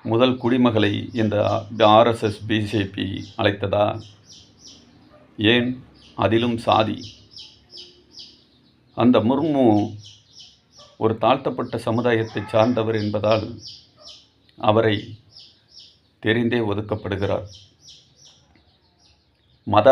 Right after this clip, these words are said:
அரசியலை கடவுள், மத அரசியலை வைத்து இன்றைக்கு பி ஜே பி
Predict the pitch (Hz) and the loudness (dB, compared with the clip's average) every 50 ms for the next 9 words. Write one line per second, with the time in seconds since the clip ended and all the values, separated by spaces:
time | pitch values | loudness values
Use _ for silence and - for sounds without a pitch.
0 | 131 110 104 110 107 101 - 117 101 104 101 101 95 104 107 - - _ _ _ | 8 8 6 4 2 0 -2 0 0 0 0 0 -2 -6 -10 -12 -18 _ _ _
1 | _ _ _ - - 107 104 104 104 104 98 98 101 - - - _ - - _ | _ _ _ -4 0 4 4 4 2 2 -4 -8 -10 -12 -14 -20 _ -20 -20 _
2 | _ _ - - _ _ _ - - - _ - 110 107 107 127 139 123 - - | _ _ -20 -20 _ _ _ -20 -20 -20 _ -8 -2 0 4 4 4 4 4 2
3 | 107 107 113 113 - 131 113 110 110 104 98 98 104 104 - - 110 110 107 101 | 2 2 2 0 0 -4 -2 0 0 0 0 -2 -4 -4 -4 -2 0 0 2 2
4 | 104 107 107 - - - - - _ _ _ _ - - - - - 123 110 110 | 0 -4 -8 -10 -16 -20 -20 -20 _ _ _ _ -20 -20 -20 -12 -2 0 2 2
5 | 107 107 101 104 113 104 92 101 107 113 110 104 110 104 104 104 - 101 | 2 0 -2 -2 -4 -4 -2 -2 -2 -2 0 -2 -2 -2 -4 -4 -6 -6